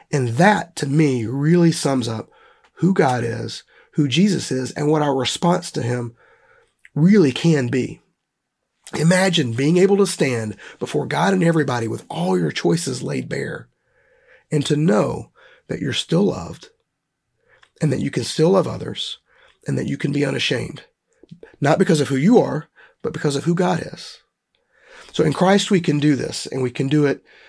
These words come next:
um, without shame or fear, because he has made us good. When it remains to be seen if mankind is going to be good,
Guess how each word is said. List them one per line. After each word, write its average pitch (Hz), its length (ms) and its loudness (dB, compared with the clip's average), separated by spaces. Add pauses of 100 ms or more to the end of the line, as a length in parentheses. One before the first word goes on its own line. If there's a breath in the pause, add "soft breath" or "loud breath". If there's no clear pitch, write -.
(180 soft breath)
um, 123 480 -4
without 135 240 -2
shame 135 520 0 (340 soft breath)
or 131 120 0
fear, 123 480 -2 (380 loud breath)
because - 240 -2
he 185 240 2
has 127 180 -2
made 131 260 0
us - 360 -6
good. 80 360 -8 (1200)
When 135 100 2
it - 80 2
remains 147 460 2
to 175 80 0
be 170 100 2
seen 170 460 0 (160 soft breath)
if - 160 -12
mankind 151 520 0
is 131 120 -4
going 147 220 0
to 139 60 -4
be 131 120 -2
good, 156 400 -2